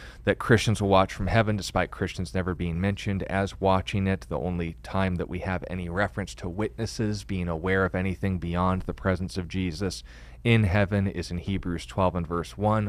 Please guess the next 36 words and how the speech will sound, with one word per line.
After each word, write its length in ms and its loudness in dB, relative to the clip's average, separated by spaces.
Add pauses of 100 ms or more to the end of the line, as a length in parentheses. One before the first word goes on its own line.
which 280 -4
is 160 -8
in 140 -8
reference 420 -6
to 60 -16
the 80 -8
previous 460 -8
chapter, 600 0 (320)
noting 540 0
the 160 -8
reference 560 -4
of 240 -4
their 200 -4
lives 520 2
lived, 300 -2
not 180 -4
necessarily 880 0 (260)
of 220 0
them 200 2
being 200 -2
aware 260 2
of 140 0
us. 420 2
You 120 -4
have 240 0
to 100 -4
infer 400 -2
so 340 2
much. 400 2 (600)
That's 300 -2
the 120 -8
point. 480 -8 (420)
You 140 0
have 320 2
to 100 2
assume. 540 -2